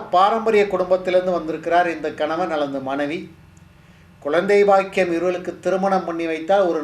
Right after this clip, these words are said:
நல்ல குழந்தை பாக்கியம் இருக்கிறது. ஐந்தாம் இடத்தை வச்சு சொல்லலாம். பூர்வ புண்ணியம், இது எவ்வளோ பாவம் பண்ணியிருக்கிறார், எவ்வளோ புண்ணியம் பண்ணியிருக்காருங்கிறதை இந்த ஐந்தாம் பாவத்தை வச்சு சொல்லலாம். ஏழாம் பாவம் தான் களத்திர பாவம். திருமணம்,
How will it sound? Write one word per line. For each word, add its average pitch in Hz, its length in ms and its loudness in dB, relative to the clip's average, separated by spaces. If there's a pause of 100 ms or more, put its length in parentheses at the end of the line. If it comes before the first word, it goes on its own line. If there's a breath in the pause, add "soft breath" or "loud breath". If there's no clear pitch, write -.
நல்ல 170 340 -2
குழந்தை 185 400 0
பாக்கியம் 170 400 0
இருக்கிறது. 151 400 -6 (140)
ஐந்தாம் 175 340 0
இடத்தை 156 240 -4
வச்சு 139 240 -8
சொல்லலாம். 143 400 -4 (140)
பூர்வ 214 340 2
புண்ணியம், 151 340 -6 (720 soft breath)
இது 131 180 -6
எவ்வளோ 180 200 2 (140)
பாவம் 175 320 2
பண்ணியிருக்கிறார், 160 560 -2
எவ்வளோ 160 180 0 (140)
புண்ணியம் 190 360 -2
பண்ணியிருக்காருங்கிறதை 151 720 -2 (600 soft breath)
இந்த 131 240 -6
ஐந்தாம் 185 420 0
பாவத்தை 156 400 0
வச்சு 139 200 -12
சொல்லலாம். 135 380 -4 (880 soft breath)
ஏழாம் 233 500 4
பாவம் 196 340 2
தான் 233 180 0
களத்திர 170 380 0 (100)
பாவம். 110 320 -10 (520)
திருமணம், 165 500 0